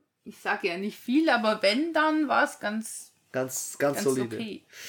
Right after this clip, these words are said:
Speaker 1: Mei-, wie, ich mein, wir haben letzte, letzten Spieltag so viele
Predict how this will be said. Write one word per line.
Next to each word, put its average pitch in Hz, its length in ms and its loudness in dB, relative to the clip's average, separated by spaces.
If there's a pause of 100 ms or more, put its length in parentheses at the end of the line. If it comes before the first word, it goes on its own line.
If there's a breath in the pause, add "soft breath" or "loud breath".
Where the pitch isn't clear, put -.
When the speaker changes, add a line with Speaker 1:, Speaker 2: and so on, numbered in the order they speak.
(300 loud breath)
Speaker 1:
Mei-, 254 260 6
wie, 240 240 -6
ich 208 80 -6
mein, 247 200 2
wir 247 80 6
haben 233 120 4
letzte, 233 480 -2 (260 loud breath)
letzten 226 240 -4
Spieltag 233 380 -2
so 269 320 4
viele 277 720 2